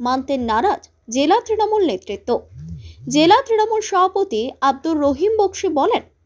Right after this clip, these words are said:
"মমতা বন্দ্যোপাধ্যায়ের উন্নয়নে সামিল হতে বিজেপি থেকে মানুষ তৃণমূলে যোগদান করছেন।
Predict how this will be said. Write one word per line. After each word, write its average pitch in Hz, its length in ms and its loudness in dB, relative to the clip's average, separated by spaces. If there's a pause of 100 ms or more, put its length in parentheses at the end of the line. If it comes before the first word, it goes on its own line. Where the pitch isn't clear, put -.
(920)
"মমতা 349 360 4
বন্দ্যোপাধ্যায়ের 392 800 0
উন্নয়নে 339 500 0
সামিল 311 420 -2 (100)
হতে 427 380 0
বিজেপি 320 380 -2
থেকে 339 380 -4 (460)
মানুষ 294 480 2
তৃণমূলে 392 480 0
যোগদান 285 420 -4
করছেন। 208 440 -4